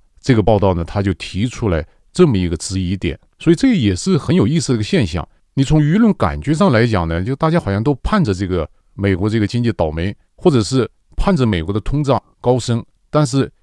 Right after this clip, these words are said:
一个月等下来，又一个月等下来，通胀飙升没有发生。但是现在到今天为止，美国的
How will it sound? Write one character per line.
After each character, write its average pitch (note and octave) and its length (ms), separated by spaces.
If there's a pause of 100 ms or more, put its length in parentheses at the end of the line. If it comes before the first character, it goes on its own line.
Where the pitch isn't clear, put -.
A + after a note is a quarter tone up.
一 B2 180
个 A3 120
月 G3+ 120
等 F#2+ 220
下 G2+ 220
来， F2+ 200 (280)
又 A3 240
一 C#3 40
个 B2 80
月 B2 120
等 F2+ 180
下 F#2 160
来， E2 180 (280)
通 F#3+ 160
胀 E3+ 120
飙 D3+ 160
升 D3 160
没 F3 100
有 A#2 100
发 B2+ 200
生。 B2 280 (280)
但 E3 140
是 C3+ 60
现 F#3+ 240
在 D3 120
到 C#3 160
今 G#3+ 200
天 D#3+ 160
为 A2 180
止， E2 180 (280)
美 A2+ 180
国 B2 160
的 C#3+ 180